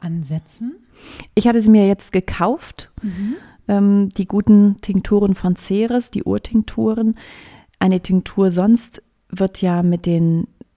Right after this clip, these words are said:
Speaker 2: mit der Frischpflanze angesetzt und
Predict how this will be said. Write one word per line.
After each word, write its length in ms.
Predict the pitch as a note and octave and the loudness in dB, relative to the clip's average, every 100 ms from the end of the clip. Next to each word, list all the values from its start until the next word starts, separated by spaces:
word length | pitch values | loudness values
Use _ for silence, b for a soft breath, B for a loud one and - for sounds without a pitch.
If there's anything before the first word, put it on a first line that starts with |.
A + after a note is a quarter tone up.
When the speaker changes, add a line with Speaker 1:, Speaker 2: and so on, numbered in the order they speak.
| - | -6
Speaker 2:
mit 140 | F3 | -2
der 180 | E3 D#3 | -2 -4
Frischpflanze 920 | - G3+ G#3 - - G3+ A3 - - | -10 -8 -6 -8 -4 0 0 -2 -4
angesetzt 880 | G#3+ A3 G#3+ G3+ A#3+ - - - - B B B B | 0 2 0 -2 -6 -8 -16 -18 -20 B B B B
und 480 | - G3 G3 F#3+ | 0 2 2 -2